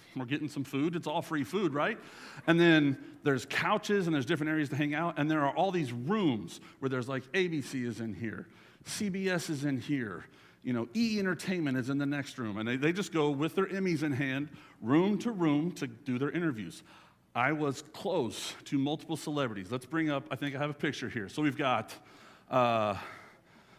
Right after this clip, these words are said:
what's that lady's name? Gillian Anderson. She was from The X-Files. Sam Waterston. I got to walk right next to him. That dude is short. He's, well, now she's short too, but so is Sam Waterston. He was from Law and Order.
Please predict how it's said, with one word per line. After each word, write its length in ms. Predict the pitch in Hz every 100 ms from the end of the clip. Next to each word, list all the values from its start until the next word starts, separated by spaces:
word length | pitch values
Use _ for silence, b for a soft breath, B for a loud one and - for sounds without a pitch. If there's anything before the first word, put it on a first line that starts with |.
| B B
what's 160 | 127 127
that 120 | 127
lady's 240 | 127 120
name? 180 | 131 127
Gillian 340 | 151 185 196 175
Anderson. 480 | 156 151 147 233 226 - B B B B B - -
She 160 | - 160
was 140 | 143
from 180 | - 151
The 140 | 135 -
X-Files. 960 | 156 165 - 175 156 160 190 226 - - B B B B _
Sam 360 | - - 170 160
Waterston. 640 | 156 165 180 - 196 254 240 B B B B
I 60 | 135
got 160 | 139
to 60 | 143
walk 200 | 147 131
right 220 | 139 156
next 160 | 147 143
to 80 |
him. 100 | 147
That 160 | 139 147
dude 180 | 139 110
is 80 | -
short. 640 | - - 131 131 - - - B B B B
He's, 280 | - 170 196 - - -
well, 100 | 135
now 120 | 127
she's 280 | - 226 -
short 280 | 175 139
too, 220 | - 160 113
but 220 | 107 -
so 180 | - 175
is 100 | -
Sam 200 | 151 127
Waterston. 360 | 127 113 -
He 140 | - 139
was 120 | 143
from 220 | 151 135
Law 160 | 127 131
and 80 |
Order. 280 | 127 113 123